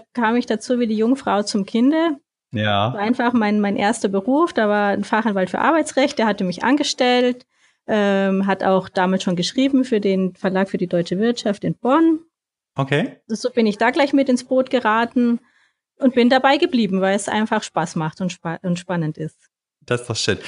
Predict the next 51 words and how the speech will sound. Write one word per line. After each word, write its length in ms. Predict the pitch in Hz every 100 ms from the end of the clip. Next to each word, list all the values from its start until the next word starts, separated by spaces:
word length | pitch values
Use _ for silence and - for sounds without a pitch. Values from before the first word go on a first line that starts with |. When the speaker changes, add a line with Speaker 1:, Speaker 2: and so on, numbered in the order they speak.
| - -
Speaker 2:
Aber 140 | 131
Sie 80 | 131
arbeiten 260 | 117 160 190
ja 120 | 165
auch 120 | 151
als, 400 | 151 151 151 - 147
äh, 180 | 147
Autorin 480 | 143 131 - 151 151
und 160 | 143 135
Journalistin 520 | 131 127 135 - 98
auch 180 | 98 -
in 120 | 101
dem 400 | 98 101 101 101
Speaker 1:
Genau. 140 | 101 -
Speaker 2:
juristischen 360 | - 170 170
Bereich, 420 | 95 87 90 87 -
ne, 60 | 123
Speaker 1:
Genau, 280 | 143 165
Speaker 2:
auch. 140 | 170 165
Speaker 1:
richtig, 320 | 175 175 165
Speaker 2:
Und 200 | 131 131
Speaker 1:
richtig. 200 | 160 -
Speaker 2:
haben 180 | 120 107
auch 180 | 107 107
Mandanten 400 | 104 110 104 95
im 80 | 87
Arbeitsrecht 540 | 95 87 - 87 -
dann 240 | 82 82 -
folglich. 480 | - 208 - - _ -
Speaker 1:
Ja, 120 | 196
sehr 20 | -
viele, 320 | 175 151 147 -
ja. 180 | 180 165 - _ _ -
Genau. 120 | 165
Speaker 2:
Ist 80 | 139
auf 80 | 123
jeden 120 | 147
Fall 100 | 160
ein 40 | 143
spannender 340 | 139 131 131
Themenbereich. 460 | 151 127 101 85 101
Also 140 | 92
Arbeitsrecht, 520 | 113 113 - 117 -
äh, 200 | 113 113
fand 200 | 110 110
Speaker 1:
Auf 60 | 95
Speaker 2:
ich 60 | 98
Speaker 1:
alle 80 |
Speaker 2:
auch 60 | -
immer 140 | 95
Speaker 1:
Fälle. 80 | 95